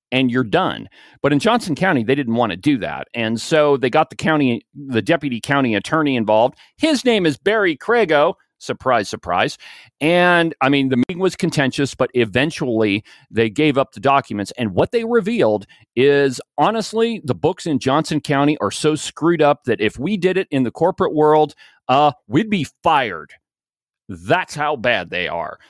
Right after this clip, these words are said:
I mean, literally, I'm not saying as, as it relates to Johnson County that, uh,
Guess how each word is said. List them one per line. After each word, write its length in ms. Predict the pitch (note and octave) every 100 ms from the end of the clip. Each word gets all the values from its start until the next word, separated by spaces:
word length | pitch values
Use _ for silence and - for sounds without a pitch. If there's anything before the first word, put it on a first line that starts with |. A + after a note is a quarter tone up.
| -
I 100 | E3+
mean, 140 | E3 -
literally, 640 | B2 A#3 E3+ B2+ G2+ G#2 _
I'm 100 | C#3
not 240 | D3 E3 C3
saying 400 | E3+ D#3+ D3 B2
as, 160 | A2 -
as 140 | B2+ A#2
it 120 | A#2+
relates 340 | A#2 B2 C#3+
to 100 | -
Johnson 460 | A2+ B2+ C3 C#3 C3+
County 400 | D3+ C#3+ D3+ D3+ _ _ _ _ _ -
that, 400 | A#2+ B2 - B2+
uh, 320 | A2 G#2